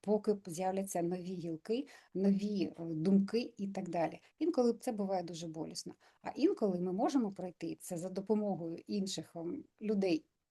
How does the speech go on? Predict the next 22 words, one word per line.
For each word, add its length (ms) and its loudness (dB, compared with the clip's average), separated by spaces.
інших 380 2
дзеркал 600 2
своїх, 500 0
да? 180 0
Ми 120 0
можемо 420 2
це 140 -4
пройти 400 -6
значно 440 -4
швидше 420 -6
і 120 -12
значно 440 -4
простіше. 600 -12
І 100 -8
коли 240 2
це 160 0
омолодження 480 0
проходить, 520 0
тоді 220 -6
приходить 520 -6
нова 320 0
фаза, 320 -6